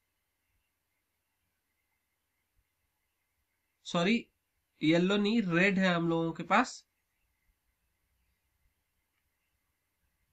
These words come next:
Then रेड कवर में कौन कौन से बुक्स हैं, other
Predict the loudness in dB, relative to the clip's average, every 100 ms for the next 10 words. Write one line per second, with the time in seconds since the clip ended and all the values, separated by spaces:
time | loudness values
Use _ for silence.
0 | _ _ _ _ _ _ _ _ _ _
1 | _ _ -4 6 6 6 0 _ _ -6
2 | -4 2 2 2 0 0 0 -2 -2 -4
3 | -2 -4 -2 -4 -4 -4 -4 -6 -2 -2
4 | -4 _ _ _ _ _ _ _ _ _
5 | _ _ _ _ _ _ 2 4 4